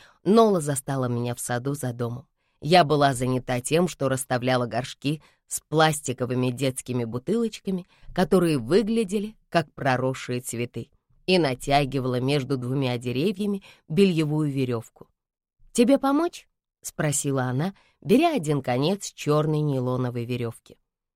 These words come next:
Она всё ещё была в школьной форме, поэтому я сразу же отнеслась к её предложению с подозрением. Обычно она сначала переодевалась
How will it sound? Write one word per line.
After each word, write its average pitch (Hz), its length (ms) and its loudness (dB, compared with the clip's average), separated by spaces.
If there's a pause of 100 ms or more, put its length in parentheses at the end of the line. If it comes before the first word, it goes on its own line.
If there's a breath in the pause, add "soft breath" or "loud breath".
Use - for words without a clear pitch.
(280)
Она 175 240 4
всё 160 220 -2
ещё 143 200 -4
была 127 220 -2
в - 80 -12
школьной 117 380 -4
форме, 214 400 -4 (320 soft breath)
поэтому 202 400 2
я 139 180 0
сразу 175 500 -4
же 185 140 -6
отнеслась 127 640 -4
к - 60 -10
её 123 200 -2
предложению 123 760 -4
с - 80 -14
подозрением. 123 760 -6 (420)
Обычно 269 480 4
она 170 160 2
сначала 131 500 -2
переодевалась 131 880 -2